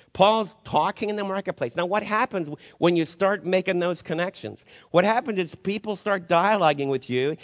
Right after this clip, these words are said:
and he met a group of Epicureans like Philip. There's a bunch of Epicureans. There's a bunch of Stoic philosophers. Those are like Stephen,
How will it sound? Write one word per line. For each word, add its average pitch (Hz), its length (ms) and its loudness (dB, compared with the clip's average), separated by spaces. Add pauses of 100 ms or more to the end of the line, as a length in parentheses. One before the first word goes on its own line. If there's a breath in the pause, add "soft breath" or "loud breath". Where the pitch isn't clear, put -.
(140 loud breath)
and 160 100 6
he 170 120 6
met 202 180 6
a 233 80 6
group 185 240 0
of 185 160 0
Epicureans 180 1080 0
like 156 260 2
Philip. 175 440 0 (260)
There's 147 180 -2
a 175 60 2
bunch 196 180 -2
of 180 100 -6
Epicureans. 175 560 -4
There's 156 160 -6
a 151 60 -4
bunch 175 260 -4
of 139 180 -2 (260 loud breath)
Stoic 233 640 4
philosophers. 160 580 0
Those 170 180 0
are 208 60 0
like 185 220 -2
Stephen, 151 600 -4